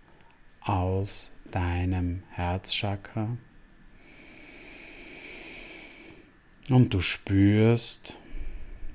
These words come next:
dass du immer mehr Kraft und Klarheit bekommst. Auch dein Rücken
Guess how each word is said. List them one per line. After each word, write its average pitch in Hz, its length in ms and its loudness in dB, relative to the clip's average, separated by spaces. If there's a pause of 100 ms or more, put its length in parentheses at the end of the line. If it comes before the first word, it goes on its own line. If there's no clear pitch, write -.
(200)
dass 95 160 -4
du 110 120 -6
immer 104 360 2
mehr 92 340 2
Kraft - 800 -4 (720)
und 85 280 -10
Klarheit 90 1120 -4
bekommst. 85 760 -8 (3000)
Auch 104 440 4
dein 92 320 0
Rücken 117 1000 0